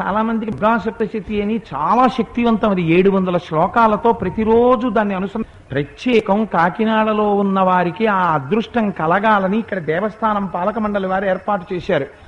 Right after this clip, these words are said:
ప్రతిరోజు దుర్గా సప్తశతి అక్కడ అమ్మవారి పాదాల దగ్గర కూర్చుని ఒక మహానుభావుడు సప్తశతీ పారాయణం చేస్తారు. చేసి సాయంకాలం నాలుగు గంటలకి నవావరణార్చనం చేస్తారు.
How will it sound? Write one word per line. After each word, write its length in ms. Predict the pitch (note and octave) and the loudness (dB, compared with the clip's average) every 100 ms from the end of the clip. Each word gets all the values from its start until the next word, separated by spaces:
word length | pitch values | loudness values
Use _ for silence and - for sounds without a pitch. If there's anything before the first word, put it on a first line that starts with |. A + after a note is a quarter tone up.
| - - - D#3 | -20 -20 -6 -2
ప్రతిరోజు 1040 | E3+ G3+ B3 A#3+ A#3 G#3+ F#3+ A3+ A#3 A#3 C#3 | -2 0 2 4 4 4 2 0 0 -4 -6
దుర్గా 520 | D3+ D#3 E3 A#3+ C4 | -6 -6 -2 -2 0
సప్తశతి 680 | A#3+ G3+ A3 G#3+ G3+ A3 A3 | -4 -6 -6 -6 -4 -2 -2
అక్కడ 300 | - G3+ G3+ | 0 -4 -4
అమ్మవారి 540 | E3 F3 A3 A#3+ B3 A#3 | -4 0 0 2 2 2
పాదాల 460 | - F3 G3+ A3+ | -2 -2 0 2
దగ్గర 220 | A#3 A3 A3 | 2 2 0
కూర్చుని 640 | F#3 D#3+ E3 F3+ G3+ G#3+ - - - - - | -2 -2 0 2 2 0 -10 -20 -20 -16 -4
ఒక 100 | D#3 | 0
మహానుభావుడు 840 | F3+ C#3+ G3 A3+ G#3 F#3+ F3 F#3 | 2 4 4 6 6 6 6 4
సప్తశతీ 640 | G3+ E3+ - A#3+ B3 A#3+ A3+ | 2 -2 -2 0 0 0 0
పారాయణం 540 | - G3 F#3+ F3+ G3+ D#3+ | 2 0 -2 -2 -2 -4
చేస్తారు. 280 | D3+ D#3+ - - - - - - - - | -4 -4 -6 -12 -20 -20 -20 -20 -8 0
చేసి 260 | G#3 G#3+ A#3+ | 0 2 -2
సాయంకాలం 840 | F#3 E3 A3+ B3 - A3+ G#3+ F3+ | 0 2 4 2 4 4 4 2
నాలుగు 440 | D3+ F#3 B3 G#3 G#3 | 4 6 6 4 2
గంటలకి 560 | G3 F3+ - F3+ G3 | 2 0 2 2 2
నవావరణార్చనం 1080 | F#3 D3+ F3+ A3 A3 G3 F#3+ D#3+ - F3 G3 E3+ | 0 0 2 4 2 -2 -4 -6 -6 -4 -4 -6
చేస్తారు. 320 | C#3+ - | -10 -12